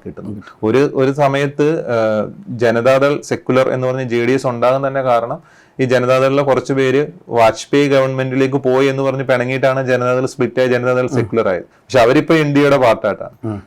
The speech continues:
Speaker 1: പക്ഷെ അധികം താമസിയാതെ തന്നെ ജനതാദൾ സെക്യുലർ എന്ന പാർട്ടിയും ഇല്ലാതാവും. അത്
Speaker 2: ബി ജെ പി
Speaker 1: ബി ജെ പി
Speaker 2: ഇല്ലാതാവുമായിരിക്കും,
Speaker 1: തന്നെ
Speaker 2: അല്ലേ?
Speaker 1: ഈ ബി ജെ പി, ഈ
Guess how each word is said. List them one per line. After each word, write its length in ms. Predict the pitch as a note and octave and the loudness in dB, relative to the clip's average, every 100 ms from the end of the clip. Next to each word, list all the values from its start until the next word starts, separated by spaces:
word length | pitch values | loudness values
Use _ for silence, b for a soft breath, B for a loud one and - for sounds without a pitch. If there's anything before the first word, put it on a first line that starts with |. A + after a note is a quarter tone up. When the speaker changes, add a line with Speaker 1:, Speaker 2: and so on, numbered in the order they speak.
| - | -8
Speaker 1:
പക്ഷെ 180 | C#3 C#3 | -4 2
അധികം 380 | C#3+ B2+ C#3 D3+ | 2 2 0 2
താമസിയാതെ 640 | C#3+ C3+ C3 C#3 B2+ B2+ | 2 2 -2 0 0 0
തന്നെ 220 | B2 B2 - - | -2 -4 -10 -6
ജനതാദൾ 640 | A2+ A2+ A#2+ B2 B2 A#2+ | -2 0 2 2 2 -2
സെക്യുലർ 400 | - A#2+ A#2 A2+ | -4 -4 0 0
എന്ന 140 | A#2 A2+ | 0 0
പാർട്ടിയും 480 | G#2+ G2 G#2 G#2+ | 0 0 -2 -4
ഇല്ലാതാവും. 640 | G2 G2+ G2+ F#2+ F#2+ - b b b - | -2 -2 0 -2 -4 -10 b b b -4
അത് 120 | - | 0
Speaker 2:
ബി 80 | A#2+ | 2
ജെ 200 | A#2+ C3 | 4 2
പി 60 | A#2+ | 4
Speaker 1:
ബി 180 | B2 | 2
ജെ 140 | B2 A#2 | 4 2
പി 140 | A2 | 2
Speaker 2:
ഇല്ലാതാവുമായിരിക്കും, 840 | A2+ G#2+ A2 G#2 G#2 G2 F#2+ F#2 - | 0 2 2 2 0 -2 -8 -10 -12
Speaker 1:
തന്നെ 140 | G#2+ G2 | -10 -8
Speaker 2:
അല്ലേ? 200 | G#2 F#2+ b b - | -8 -12 b b -4
Speaker 1:
ഈ 40 | |
ബി 120 | A2 | 0
ജെ 240 | A2 A2+ A#2+ | 2 2 0
പി, 140 | - | 0
ഈ 340 | A#2+ A#2 A2 | 0 2 0